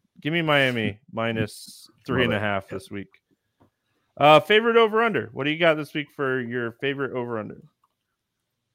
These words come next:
Speaker 2: So I was gonna give you the option to take your Miami boys, but since you went with them on the, the money line, I'm guessing, or on the spread, I'm guessing you're not going, uh,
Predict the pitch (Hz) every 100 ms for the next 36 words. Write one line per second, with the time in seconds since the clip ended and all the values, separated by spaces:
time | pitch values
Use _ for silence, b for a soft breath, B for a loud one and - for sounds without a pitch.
0 | _ - 143 113 131 151 135 _ _ -
1 | 151 139 113 127 127 117 110 107 120 -
2 | 110 101 - 120 110 - 110 107 101 101
3 | 104 95 98 92 98 101 98 98 120 123
4 | 135 123 98 120 117 117 113 107 107 -
5 | 113 120 123 113 117 110 101 101 120 -
6 | 117 104 98 95 - 113 107 - 117 113
7 | 101 127 127 117 110 107 98 110 107 107